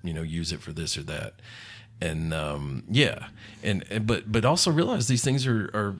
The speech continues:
are in, you know, sort of a market, uh, that, um, you know, that has been incredibly volatile lately, <laughs> like, you know, and so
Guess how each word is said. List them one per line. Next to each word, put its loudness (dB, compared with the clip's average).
are -4
in, 6
you 6
know, 4
sort 2
of -2
a 0
market, 0
uh, -6
that, -6
um, -4
you -4
know, -6
that -6
has -4
been 0
incredibly 0
volatile 0
lately, -6
<laughs> -4
like, -6
you -2
know, -2
and 4
so 6